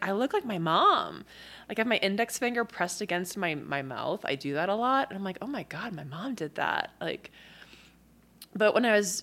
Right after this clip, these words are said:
when you were telling me this about observe, you know, what, when someone observes you,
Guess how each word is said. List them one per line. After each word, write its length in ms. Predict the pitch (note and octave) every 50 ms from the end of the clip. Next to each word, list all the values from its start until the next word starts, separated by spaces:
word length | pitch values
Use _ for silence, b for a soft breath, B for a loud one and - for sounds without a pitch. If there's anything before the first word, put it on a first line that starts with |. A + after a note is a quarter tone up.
| - -
when 160 | A3 A3+ G#3+
you 80 | A3
were 80 | A#3 C4
telling 340 | - - A3+ A#3 B3 C#4+ D4
me 120 | A#3 G3
this 240 | F3 E3 D#3+ E3 -
about 520 | F3+ F3 F3 E3+ E3 E3 E3 E3+ F3 - - - -
observe, 480 | F#3+ F3 D3+ E3+ D3 E3 E3+ F3+ F#3 -
you 80 | F3+ E3+
know, 500 | E3 D#3 D3+ D3+ D#3 E3 D#3+ E3+ - - - - - -
what, 320 | - - E3+ F3 F3+ F3+ - - _ _ _ _ _ _ _
when 200 | - F3 E3+ E3+
someone 240 | E3+ - G#3+ G3+ F#3
observes 520 | E3+ D#3+ D3+ D3 E3 F3 F#3+ G3 E3+ - D#3
you, 400 | C#3+ D#3 D#3+ D#3+ E3 E3 D#3+